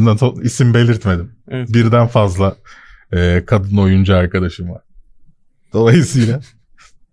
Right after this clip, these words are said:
Speaker 1: <laughs> Dune iki bin yirmi bir değil mi? Bilmiyorum, şu an şeyden sağladım. Tabii ki Top Gun ikiyi merak ediyoruz. Tom Cruise var.
Speaker 2: Evet, özellikle o fragmandan sonra, teaser'dan sonra.
Speaker 1: Evet.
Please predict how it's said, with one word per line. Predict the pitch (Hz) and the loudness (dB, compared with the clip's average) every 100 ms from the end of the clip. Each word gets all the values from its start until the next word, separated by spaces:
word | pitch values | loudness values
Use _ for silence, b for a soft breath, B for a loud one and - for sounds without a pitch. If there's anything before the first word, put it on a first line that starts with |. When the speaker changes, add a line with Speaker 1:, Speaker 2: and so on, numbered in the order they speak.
| _ | _
Speaker 1:
<laughs> | - - - - _ - _ - - _ _ _ - | -14 -14 -16 -20 _ -20 _ -20 -20 _ _ _ -4
Dune | 107 113 110 | 0 2 2
iki | 104 110 | 0 2
bin | 113 | 4
yirmi | 117 117 113 110 | 4 4 2 2
bir | 123 123 | 2 2
değil | 113 110 104 | 2 2 2
mi? | 95 90 _ b b b - | 0 -4 _ b b b -2
Bilmiyorum, | 113 110 104 98 | 2 4 4 2
şu | - | 2
an | 95 90 - - | 0 0 -4 -6
şeyden | 101 98 107 | -4 0 0
sağladım. | 104 92 87 85 | 0 0 0 -4
Tabii | - 165 180 | 0 2 2
ki | - 175 | 2 0
Top | 147 120 | 0 0
Gun | 135 | 0
ikiyi | 123 120 123 | 0 0 0
merak | 117 110 107 | 2 2 0
ediyoruz. | 110 101 101 98 | -2 -2 -4 -2
Tom | - 113 110 | -2 0 0
Cruise | 117 113 98 | 0 0 2
var. | 90 82 - b b - | 0 -2 -10 b b -6
Speaker 2:
Evet, | 143 135 | -4 -2
özellikle | 135 143 143 | 0 0 0
o | 147 | -4
fragmandan | 165 151 131 143 143 147 | -2 -2 -2 -4 -2 -4
sonra, | 135 135 143 185 - | -4 -6 -6 -8 -8
teaser'dan | 156 127 127 127 131 | -8 -6 -6 -6 -8
sonra. | 131 135 180 - _ - | -6 -8 -8 -12 _ -4
Speaker 1:
Evet. | 113 90 - | -2 -2 -6